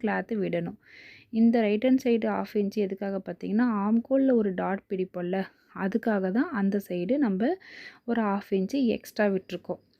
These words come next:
ஐப்பட்டி, ஊக்பட்டிக்காக ஆப்போசிட் சைடு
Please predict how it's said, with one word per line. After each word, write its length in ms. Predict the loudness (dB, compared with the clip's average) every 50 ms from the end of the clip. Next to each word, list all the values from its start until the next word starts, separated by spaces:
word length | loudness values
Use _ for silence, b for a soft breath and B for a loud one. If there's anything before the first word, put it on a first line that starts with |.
| b b b b b b b b
ஐப்பட்டி, 600 | -4 0 2 2 2 2 2 2 2 2 2 2
ஊக்பட்டிக்காக 880 | 4 4 4 2 2 -2 -4 -4 -4 -4 -4 -4 -4 -6 -6 -4 -6 -6 -8 _ _ -20 -20 -20 _ -12 -4 0
ஆப்போசிட் 540 | 0 0 2 2 2 2 4 4 2 0 0 -2
சைடு 320 | 0 2 2 4 4 4